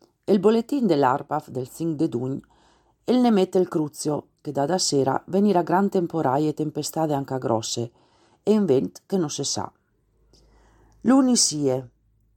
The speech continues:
de mattina tem saren o poc niol. Drio medodì venirà su un poche de neule, e sarà facile che viene du qualche sdram de piova, o temporai, pi segur da, da sera. Farà bon caut, ma manco de domenica.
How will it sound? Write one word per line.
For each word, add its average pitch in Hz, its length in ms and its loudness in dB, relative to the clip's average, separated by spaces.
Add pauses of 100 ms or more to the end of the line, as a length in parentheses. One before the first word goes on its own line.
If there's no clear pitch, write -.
de 240 160 -2
mattina 196 760 0
tem 214 180 -2
saren 170 520 0
o 175 100 -2
poc 170 240 -4
niol. 131 460 -4 (440)
Drio 143 240 0
medodì 139 580 2
venirà 202 420 2
su 196 180 -4
un 202 160 2
poche 185 240 -4
de 160 140 0
neule, 127 520 -2 (360)
e 147 80 -6
sarà 196 240 2
facile 160 460 -2
che 190 120 -2
viene 175 240 0
du 151 140 -4
qualche 147 320 -2
sdram 131 340 0
de 127 120 -2
piova, 117 520 -2 (140)
o 131 120 -12
temporai, 127 600 0 (320)
pi - 80 -8
segur 139 500 -2
da, 135 200 -2
da 123 120 0
sera. 110 460 -2 (880)
Farà 139 220 2
bon 123 200 -2
caut, 190 420 0 (340)
ma 240 180 2
manco 127 320 0
de 127 100 -2
domenica. 110 640 -4